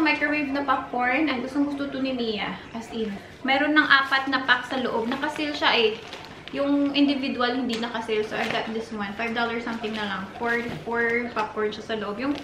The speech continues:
flavor niya is triple butter. Yung nabili ko nung una, cheese.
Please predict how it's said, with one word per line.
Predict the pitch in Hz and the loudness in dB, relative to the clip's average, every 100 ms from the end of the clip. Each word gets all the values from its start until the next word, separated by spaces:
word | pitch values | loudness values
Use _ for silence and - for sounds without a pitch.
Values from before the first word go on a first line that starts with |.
| - | -2
flavor | 311 294 320 | 0 2 0
niya | 294 262 240 | 2 2 0
is | 254 - | -6 -8
triple | 285 277 269 254 233 | -6 -6 -4 -6 -2
butter. | 220 208 - 196 185 - - - - | 0 -2 -4 -8 -8 -10 -14 -14 -6
Yung | 262 | 2
nabili | 285 302 302 | 2 2 0
ko | 311 | 2
nung | 311 294 | 2 2
una, | 277 262 226 220 226 - - - | 0 2 4 4 2 -4 -12 -14
cheese. | - - 214 208 | -8 -4 -2 -4